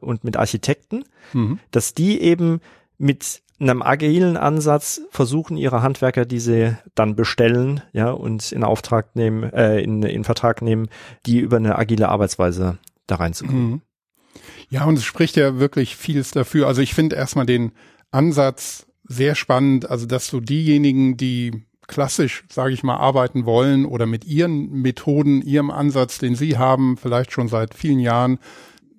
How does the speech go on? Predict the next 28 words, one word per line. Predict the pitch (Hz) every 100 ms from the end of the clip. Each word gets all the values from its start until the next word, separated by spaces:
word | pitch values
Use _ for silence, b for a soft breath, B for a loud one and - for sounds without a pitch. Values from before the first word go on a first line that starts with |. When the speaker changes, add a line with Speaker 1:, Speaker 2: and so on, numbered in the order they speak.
| _
Speaker 2:
dass | 131 -
man | 131
die | 117
lässt | 110 170 - -
und | 139 127 131
da | 120
drin | 135 135 139 170 165 147
sind | 131 131
sie | 131
ja | 117 110 -
vielleicht | _ - 110 -
auch | 101 _
gut | 151 214 - B B B B
und | - 135 135 143
man | 135 139
selber | 120 139 170 135
eben | 139 127
die | 120 117
Flexibilität | - 127 - 117 113 113 147 143 143 -
Speaker 1:
Genau. | - 135
Speaker 2:
durch | 147 - _ _ _
agiles | 151 131 135 131 117
Arbeiten | 139 117 110 -
mitbringt. | 127 - - 107 147 135
Das | 107
ist | 135 135
natürlich | 127 - 120 110
ein | 120 110 110